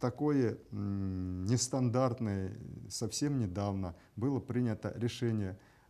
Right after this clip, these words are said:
э, руководством нашего района и Дмитровского заключить соглашение о расширении межмуниципального сотрудничества. С какой целью?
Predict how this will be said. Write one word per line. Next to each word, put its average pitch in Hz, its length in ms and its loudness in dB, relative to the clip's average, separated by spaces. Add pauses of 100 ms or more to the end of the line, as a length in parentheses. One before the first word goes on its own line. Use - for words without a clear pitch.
э, 95 380 -2
руководством 113 800 0
нашего 127 480 -2
района 117 400 0
и 120 100 2
Дмитровского 90 800 -4 (640)
заключить 120 840 -2 (300)
соглашение 117 960 -2 (260)
о 127 360 2 (300)
расширении 135 760 2
межмуниципального 120 1160 0
сотрудничества. - 960 -4 (760)
С - 120 -4
какой 170 380 2
целью? 80 440 -2